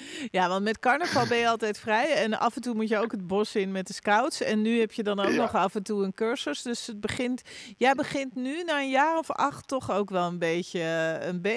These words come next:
Speaker 1: heel klein beetje af te bouwen. Maar, maar, eh, waar, waar haalde jij die energie vandaan om altijd er vier uur bij te zijn, maar ook vier uur,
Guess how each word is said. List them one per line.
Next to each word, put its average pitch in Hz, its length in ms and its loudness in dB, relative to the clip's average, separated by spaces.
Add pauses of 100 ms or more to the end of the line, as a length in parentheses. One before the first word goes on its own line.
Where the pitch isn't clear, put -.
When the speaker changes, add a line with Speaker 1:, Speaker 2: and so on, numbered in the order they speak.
(100)
Speaker 1:
heel 370 380 0
klein 285 200 -2
beetje 220 240 0
af - 220 -2
te 233 120 -6
bouwen. 220 400 0 (520)
Maar, 254 420 4
maar, 254 320 2
eh, 233 280 -2
waar, 285 400 2 (100)
waar 277 240 2
haalde 294 340 0
jij 269 220 2
die 254 180 -6
energie 247 540 -2
vandaan 196 680 0
om 202 360 -4
altijd 226 580 0
er 202 100 -2
vier 220 360 -6
uur 190 180 -2
bij 196 240 2
te - 80 -14
zijn, 185 220 0
maar 190 180 -2
ook 208 240 0
vier 208 360 -4
uur, 190 440 0